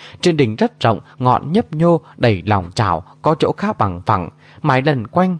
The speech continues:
ra sau núi lúc nào không biết. Bỗng nghe có tiếng ai gọi lớn: "Này, mà cái Tây Phản đâu, không ra đón khách?" Ôi chao, ta mất công đèo rượu lên kiếm tinh cái thục thù mà sao mãi chẳng thấy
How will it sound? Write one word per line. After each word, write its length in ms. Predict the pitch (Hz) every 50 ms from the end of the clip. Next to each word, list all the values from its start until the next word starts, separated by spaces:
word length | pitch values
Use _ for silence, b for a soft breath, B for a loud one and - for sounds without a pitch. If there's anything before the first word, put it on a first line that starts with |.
| - -
ra 260 | 135 131 113 107 107
sau 220 | - 127 110 92
núi 200 | 95 107 135 170 180
lúc 180 | 214 226 - -
nào 220 | 120 95 73 69 -
không 240 | - 110 85 80 101
biết. 200 | 127 175 196 - _ _ b b b b b b b -
Bỗng 180 | - 131 143 147
nghe 180 | 131 110 95
có 160 | - - 123
tiếng 240 | 131 - 135 151 175 -
ai 240 | - 117 104 95 82 -
gọi 120 | 110 - -
lớn: 380 | 104 104 117 143 196 247 262 240 B B B B B B B
"Này, 320 | - 135 143 151 147 127 110 b b b
mà 240 | - 120 123 120 120
cái 300 | - - 131 165 196 233 -
Tây 200 | - 185 165 139 -
Phản 300 | - 117 107 90 78 80
đâu, 260 | 95 120 127 117 104 B B B -
không 160 | - 185 180
ra 120 | 185 180
đón 240 | 160 139 151 175 196
khách?" 240 | - - 240 262 - - b b b b b b b b
Ôi 260 | - 131 117 107 98 -
chao, 280 | - - 127 123 120 113 B B -
ta 120 | - 120
mất 240 | 123 151 180 - -
công 260 | - 139 120 113 -
đèo 220 | - 120 107 101 98
rượu 220 | 92 120 120 - -
lên 260 | - 110 113 107 101
kiếm 340 | - - 135 143 156 208 233 226 _
tinh 300 | - 156 147 139 131 123
cái 300 | - - 143 175 233 247 - -
thục 240 | 143 120 - - -
thù 260 | 131 123 117 107 98 B B B B -
mà 260 | 165 156 151 151 151
sao 160 | - - 208
mãi 200 | 185 180 190 226 -
chẳng 220 | - 113 80 85 101
thấy 180 | - 175 208